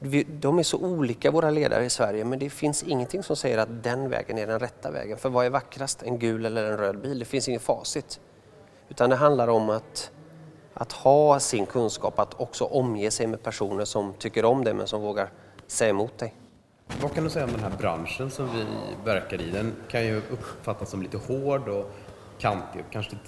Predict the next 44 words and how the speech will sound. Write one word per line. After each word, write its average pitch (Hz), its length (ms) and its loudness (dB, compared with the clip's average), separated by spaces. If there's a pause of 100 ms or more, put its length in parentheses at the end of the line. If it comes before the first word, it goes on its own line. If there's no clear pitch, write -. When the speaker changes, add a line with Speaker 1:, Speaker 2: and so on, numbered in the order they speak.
(160)
Speaker 2:
till 107 80 -6
och 95 60 -4
med 87 100 0
lite - 280 2
grabbig. 120 540 4 (420)
Hur 123 160 0
är 123 40 2
din 135 200 0
syn 85 320 -4
på 87 60 -6
den 85 120 -6
här 78 60 -2
branschen? 78 360 -10 (720)
Är - 340 2
den 110 80 2
brutal 123 340 2
och 98 140 -4
tuff? - 260 -4
Speaker 1:
Ja, 170 220 12
det 185 80 6
är 143 40 6
den. 117 120 -6 (1400)
Ja, 151 220 2
det 170 80 2
är 123 60 0
den. 110 160 -4 (140)
Ehm, 123 840 2 (360)
jag 131 140 -6
tycker - 220 -6
att - 80 -10
det 127 80 0
är 120 40 2
en 120 120 2
nyckfull 135 400 0
bransch. 147 520 4
Jag 123 120 -6
tycker - 280 -6
att 110 160 -8
det 117 80 -4
är 113 240 0
en 113 240 -2
bransch 110 460 4
där, 107 300 -2 (680)
eh, - 80 -10